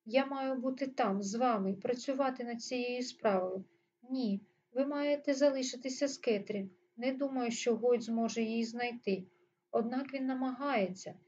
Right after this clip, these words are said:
Він ніколи не відступається, ви ж знаєте. А тепер їх двоє,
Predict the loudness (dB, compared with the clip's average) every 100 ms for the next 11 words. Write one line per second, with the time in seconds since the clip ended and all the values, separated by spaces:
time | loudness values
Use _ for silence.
0 | _ _ -2 -2 -2 -2 0 0 0 -2
1 | -2 -2 -4 2 4 4 4 0 0 0
2 | 0 0 2 0 -2 -12 -20 _ _ _
3 | -8 -4 0 2 4 6 4 0 0 4
4 | 6 6 4